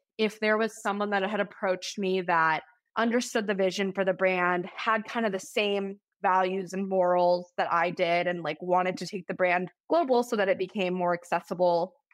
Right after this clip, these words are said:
to everyone, that was kind of what I was looking for. And so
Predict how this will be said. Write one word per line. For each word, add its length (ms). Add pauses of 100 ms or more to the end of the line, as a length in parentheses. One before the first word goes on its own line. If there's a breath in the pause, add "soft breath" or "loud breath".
to 120
everyone, 600 (220)
that 160
was 100
kind 220
of 80
what 300
I 80
was 160
looking 340
for. 260
And 160
so 440